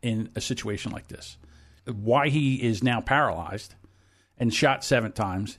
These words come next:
in the back is because he resisted arrest and did not conform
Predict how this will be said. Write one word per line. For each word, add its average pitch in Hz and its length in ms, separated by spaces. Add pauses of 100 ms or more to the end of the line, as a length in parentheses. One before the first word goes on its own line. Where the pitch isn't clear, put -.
(160)
in 143 220
the 127 80
back 107 500 (640)
is 143 120
because 165 420 (460)
he 180 440
resisted 156 560
arrest 180 540 (420)
and 139 320
did 151 140
not 147 320
conform 117 760